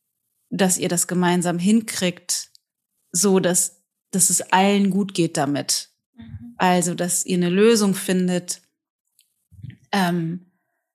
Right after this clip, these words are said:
Speaker 1: für die Kinder, für das Haus und jeder für sich, also für ihn und du für dich, so dass ihr gemeinsam, weil ihr natürlich weiterhin ein Leben lang in eurem, an eureinander Leben teilhaben werdet,
Speaker 2: Mhm.
Speaker 1: dass das für alle Beteiligten,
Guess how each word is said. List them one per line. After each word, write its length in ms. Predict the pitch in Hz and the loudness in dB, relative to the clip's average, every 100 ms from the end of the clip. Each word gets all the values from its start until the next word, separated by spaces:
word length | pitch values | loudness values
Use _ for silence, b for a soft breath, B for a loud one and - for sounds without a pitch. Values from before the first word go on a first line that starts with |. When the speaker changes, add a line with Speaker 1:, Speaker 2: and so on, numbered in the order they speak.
| _ _ | _ _
Speaker 1:
für 220 | - 226 | 2 4
die 140 | 214 | 4
Kinder, 720 | 220 190 175 175 180 175 180 - 285 | 4 4 4 2 -2 -6 -8 -14 -16
für 260 | - - 214 | -8 0 4
das 260 | 196 - | 4 0
Haus 680 | 180 170 165 175 - - - _ _ | 0 2 2 0 -2 -4 -8 _ _
und 200 | 190 175 | 0 0
jeder 280 | 180 208 196 | 2 2 2
für 180 | - 175 | 0 -2
sich, 420 | 180 214 220 - | 2 2 0 -4
also 180 | 170 - - | -6 -6 -6
für 160 | - | -6
ihn 320 | 170 202 220 | 0 2 2
und 120 | 185 185 | 2 -2
du 80 | 190 | -4
für 180 | - | -4
dich, 480 | 175 190 196 - - B B B B B | -2 -2 0 -4 -8 B B B B B
so 140 | - 190 | -2 0
dass 160 | 196 | 0
ihr 120 | - 170 | 0 -4
gemeinsam, 640 | 180 185 226 233 196 180 | 2 4 6 4 4 2
weil 160 | 185 185 | 2 0
ihr 60 | |
natürlich 440 | 185 175 196 196 175 | -2 0 0 0 0
weiterhin 520 | 180 196 190 185 170 | 0 0 0 0 0
ein 140 | 175 | 2
Leben 240 | 180 190 190 | 2 2 2
lang 220 | 196 196 | 2 2
in 120 | 175 | 0
eurem, 380 | 156 170 175 - | -2 -2 -4 -4
an 160 | 170 | -6
eureinander 640 | - 175 170 170 180 175 165 | -2 0 0 0 0 0 0
Leben 480 | 175 185 175 170 | 2 2 2 -2
teilhaben 640 | - 208 214 190 165 165 160 | -2 2 2 2 2 0 0
werdet, 480 | 160 165 160 - B B B | -2 -2 -6 -10 B B B
Speaker 2:
Mhm. 180 | 233 247 | -16 -6
Speaker 1:
dass 200 | 190 180 | -4 -2
das 220 | 180 - | -2 -2
für 160 | - - | -4 -2
alle 200 | 185 196 | 0 0
Beteiligten, 1080 | 190 - 190 190 185 180 _ 180 170 170 | -2 -6 -2 0 0 -4 _ -4 -4 -6